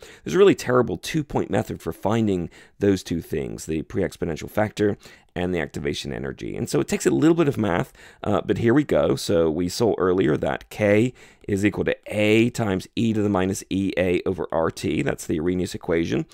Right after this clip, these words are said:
We saw that we can take logarithms of it and change it to log K is equal to minus E A over R times one over T, plus the natural logarithm of A. And if you're not sure how, go back a couple of videos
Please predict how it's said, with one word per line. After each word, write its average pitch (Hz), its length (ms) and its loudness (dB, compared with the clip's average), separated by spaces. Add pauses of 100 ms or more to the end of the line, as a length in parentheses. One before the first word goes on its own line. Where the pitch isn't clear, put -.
(280)
We 107 100 0
saw 107 160 0
that 98 120 2
we 95 80 2
can 95 140 -2
take 95 220 -2
logarithms 104 640 2
of 110 100 0
it 131 200 0
and 107 100 -6
change 95 260 -2
it - 120 -14
to 104 100 -4
log 92 500 2
K 104 460 0 (300)
is 98 200 -2
equal 87 240 -2
to 85 220 0
minus 101 540 0
E 95 300 -4
A 95 500 2
over 82 360 -4
R 87 400 -2 (140)
times 82 260 -8
one 90 140 -4
over 80 160 -4
T, 143 360 0 (440)
plus - 340 -2
the 95 100 -2
natural 98 320 0
logarithm 92 440 0
of 78 120 -4
A. 95 400 2
And 95 100 -8
if - 100 -10
you're 85 60 -6
not - 140 -8
sure 90 160 -6
how, 107 240 -4
go 98 180 -6
back 101 200 -8
a - 60 -20
couple 87 240 -6
of 82 60 -6
videos 95 500 0